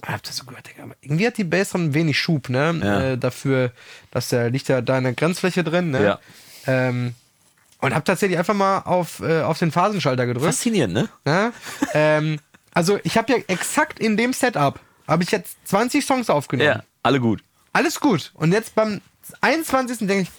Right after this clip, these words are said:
Speaker 1: irgendwie hat die Bassdrum keinen Schub, ne?
Speaker 2: Ja.
Speaker 1: Ganz komisch, warum auch immer.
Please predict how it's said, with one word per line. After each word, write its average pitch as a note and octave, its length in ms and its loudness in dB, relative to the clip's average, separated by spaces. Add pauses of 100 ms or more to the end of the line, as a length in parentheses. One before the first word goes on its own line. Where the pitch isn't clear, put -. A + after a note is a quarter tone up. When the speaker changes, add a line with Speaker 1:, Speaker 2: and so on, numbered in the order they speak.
(640)
Speaker 1:
irgendwie D#3+ 280 0
hat D#3 140 -6
die D3 60 0
Bassdrum C#3 440 -6
keinen G#3 200 -2
Schub, G3+ 240 -4 (140)
ne? E3+ 240 -2 (140)
Speaker 2:
Ja. C3 160 2 (580)
Speaker 1:
Ganz A#3 260 0
komisch, B3 500 2
warum E3 380 2
auch A#3 160 2
immer. G#3+ 340 2